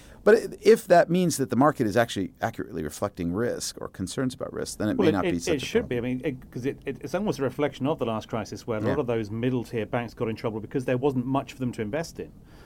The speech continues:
Speaker 2: and put their, put their loans
Speaker 1: Yeah.
Speaker 2: into that wasn't being taken up by, you know, you know, credit cards went into securitizations, auto loans went into securitizations, housing went into securitizations.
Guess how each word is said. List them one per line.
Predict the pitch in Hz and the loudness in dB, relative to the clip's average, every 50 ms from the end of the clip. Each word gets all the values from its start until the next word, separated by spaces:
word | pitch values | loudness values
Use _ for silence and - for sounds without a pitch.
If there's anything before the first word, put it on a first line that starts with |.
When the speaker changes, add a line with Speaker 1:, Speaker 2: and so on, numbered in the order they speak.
| - - - | -16 -8 -6
Speaker 2:
and | - 117 101 | -6 -4 -2
put | - 156 - | -2 -2 -2
their, | 123 117 | -2 -4
put | 110 - - 135 | -4 -4 -4 -4
their | 117 113 | -2 0
loans | 113 123 117 104 101 | 2 2 2 2 2
Speaker 1:
Yeah. | 120 | 0
Speaker 2:
into | 139 139 131 - 95 92 - - - - - | -2 -2 -4 -8 -10 -10 -12 -14 -18 -14 -10
that | - - | -6 -4
wasn't | 135 143 135 131 | -2 -2 -2 -2
being | 135 135 131 | -2 -2 -2
taken | 127 - 135 131 - 131 | 0 -2 -2 0 0 -2
up | 131 123 123 - | -4 -4 -4 -2
by, | 135 127 127 127 123 123 - - - - - - | -2 0 0 0 -2 -4 -6 -14 -20 -20 -12 -6
you | - 127 | -6 -6
know, | 107 - - - - - - | -6 -8 -12 -20 -20 -14 -10
you | - | -10
know, | 113 - | -10 -10
credit | - - 160 135 131 127 | -6 -4 -4 -4 -4 -2
cards | - 139 123 120 117 - - - | -2 0 0 0 -2 -4 -6 -6
went | - 135 113 | -4 -4 -4
into | 127 123 | -6 -8
securitizations, | - - 135 123 117 120 127 120 117 - 123 117 117 110 107 - - - - - - | -6 -4 -4 -2 0 0 -2 -2 -2 -4 -6 -6 -6 -6 -10 -12 -18 -20 -12 -8 -6
auto | 131 120 131 | -4 -2 -2
loans | 123 120 117 | -2 -2 -2
went | 117 - | -6 -8
into | 117 110 - | -12 -8 -6
securitizations, | - 127 110 113 110 120 120 107 - 123 113 107 - | -4 -4 -4 -4 -4 -4 -4 -4 -6 -8 -8 -8 -8
housing | - - 131 131 135 123 127 123 | -6 -4 -2 -2 -2 -2 -2 -2
went | 123 120 107 | -4 -4 -6
into | 110 - - | -10 -8 -6
securitizations. | 131 123 110 110 120 120 117 - 127 117 - | -4 -4 -4 -2 -4 -4 -4 -4 -6 -8 -10